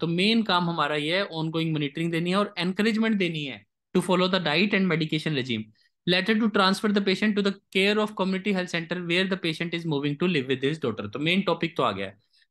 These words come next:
तो अगर आज की डेट में मुझे कोई ये बता दे पेशेंट अभी तक हम कौन है और पेशेंट अभी तक हमारे पास क्या कर रहा था। Assume today days is twenty-two January two thousand nineteen, you are the nurse in a community health center। तो हम भी कम्युनिटी हेल्थ नर्स ही हैं।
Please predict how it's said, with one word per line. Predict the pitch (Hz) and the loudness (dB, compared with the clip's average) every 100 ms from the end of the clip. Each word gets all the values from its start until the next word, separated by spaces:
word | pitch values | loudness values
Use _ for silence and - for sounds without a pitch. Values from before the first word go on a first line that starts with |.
| - | 0
तो | |
अगर | 208 202 233 | 2 4 4
आज | 208 185 - | 4 2 2
की | 226 | 4
डेट | 202 196 | 4 4
में | 214 | 4
मुझे | 208 220 | 4 4
कोई | 220 | 4
ये | 190 214 | 4 4
बता | 196 | 2
दे | 160 180 | 0 0
पेशेंट | 175 196 202 | -2 0 0
अभी | 175 180 | 0 -2
तक | 202 175 | -4 -4
हम | - 185 | 0 2
कौन | 196 196 202 | 2 2 2
है | 233 254 | 0 -2
और | 185 | -6
पेशेंट | 180 170 196 190 | -2 -2 0 -2
अभी | 175 | -2
तक | 196 190 | -2 0
हमारे | 165 147 | 0 0
पास | 156 151 | 0 -2
क्या | 143 | -4
कर | 120 | -4
रहा | 110 | -4
था। | 104 104 101 - - - - - | -2 -4 -6 -16 -20 -20 -12 -2
Assume | 175 180 226 240 | 0 4 6 6
today | 226 202 | 6 6
days | 202 196 196 | 6 6 6
is | 214 | 2
twenty-two | 214 208 190 202 202 | 2 2 2 4 4
January | 185 170 175 202 | 4 0 0 0
two | 196 | 2
thousand | 175 165 | 0 0
nineteen, | 165 151 185 185 | -4 -4 -2 0
you | 202 | 4
are | 214 208 | 4 4
the | 202 190 | 2 2
nurse | 185 208 | 2 0
in | 214 208 | 0 -2
a | 202 | -2
community | 185 190 208 233 | -2 0 2 2
health | 202 185 151 | 0 -2 -6
center। | 135 127 - | -6 -6 -2
तो | |
हम | 165 165 | 2 2
भी | 180 | 2
कम्युनिटी | 208 185 180 190 | 2 0 0 0
हेल्थ | 170 156 | 0 -2
नर्स | 156 147 - | -2 -2 -4
ही | 147 | -2
हैं। | 185 262 | -2 -6